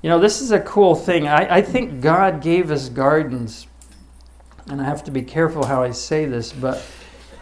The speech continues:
because he wanted us to enter in, in a small way,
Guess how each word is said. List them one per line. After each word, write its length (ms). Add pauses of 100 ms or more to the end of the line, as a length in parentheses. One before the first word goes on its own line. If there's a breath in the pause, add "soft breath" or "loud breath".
(640 loud breath)
because 540
he 180
wanted 640
us 400
to 260
enter 600 (160)
in, 460
in 160
a 80
small 500
way, 540